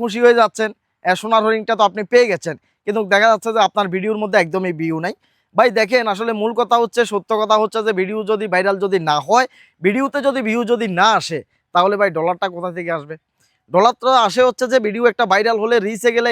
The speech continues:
এরপরে ডলার আসে। তো এই কারণে আমাদেরকে অবশ্যই ভিডিওটা ভাইরাল করা লাগবে ভাই, ভিডিওটাকে অবশ্যই মিলিয়ন ভিউতে পৌঁছাইতে হবে। তো এর জন্য আপনাকে কয়েকটা কাজ করা লাগবে। আজকে, আহ, দেখতে পাচ্ছেন এমন একটা জায়গায় আসছি, আমি আর রাশেদ আসছি,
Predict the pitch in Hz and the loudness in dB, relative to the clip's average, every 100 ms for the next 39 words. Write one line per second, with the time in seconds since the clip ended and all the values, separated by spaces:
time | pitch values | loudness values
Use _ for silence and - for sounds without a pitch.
0 | 220 214 226 240 226 214 180 143 151 - | 2 2 0 2 4 2 2 -2 -8 -14
1 | _ _ 226 247 269 269 240 254 247 233 | _ _ 2 4 4 2 2 2 -2 0
2 | 240 220 202 214 185 _ _ - 180 220 | 0 0 -4 -6 -6 _ _ -8 -6 -4
3 | 214 214 170 185 180 165 143 139 135 120 | -4 -2 -2 -2 -4 -4 -4 -4 -8 -12
4 | 104 _ _ _ - 180 233 247 262 269 | -14 _ _ _ -6 -2 0 2 4 4
5 | 226 226 262 262 220 262 285 277 277 262 | 4 2 0 0 0 2 2 0 -2 -4
6 | 220 285 285 285 226 175 - _ - 208 | -2 2 2 2 2 0 -6 _ -6 2
7 | 233 262 262 254 226 220 214 214 202 156 | 4 4 2 0 0 0 -2 0 0 0
8 | 196 175 156 160 170 175 165 220 _ _ | -2 -2 -2 -2 0 0 -2 -8 _ _
9 | - 180 - 240 240 - 180 175 175 165 | -4 -4 0 0 0 -2 0 2 0 -2
10 | 208 190 208 185 190 208 185 180 196 170 | -2 -2 -4 -4 -4 -4 -2 0 0 -2
11 | 214 196 185 185 170 180 185 151 | -4 -6 -4 -2 -2 0 -4 -4